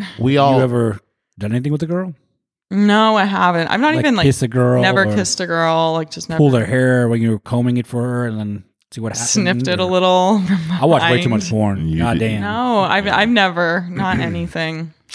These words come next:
Speaker 1: So one time we all were out for our buddy's, uh, bachelor party,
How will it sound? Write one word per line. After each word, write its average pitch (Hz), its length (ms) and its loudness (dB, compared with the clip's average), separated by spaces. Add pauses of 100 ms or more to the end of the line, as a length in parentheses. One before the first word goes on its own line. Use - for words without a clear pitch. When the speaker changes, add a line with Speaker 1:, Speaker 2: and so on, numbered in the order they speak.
(400)
Speaker 1:
So 131 240 4
one 113 420 0
time 113 640 -2 (200)
we 104 220 2
all 98 220 4
were 90 120 4
out 78 300 0 (200)
for 82 140 -2
our 80 120 2
buddy's, 78 420 2
uh, 69 320 -2 (1200)
bachelor 90 340 0
party, 76 460 0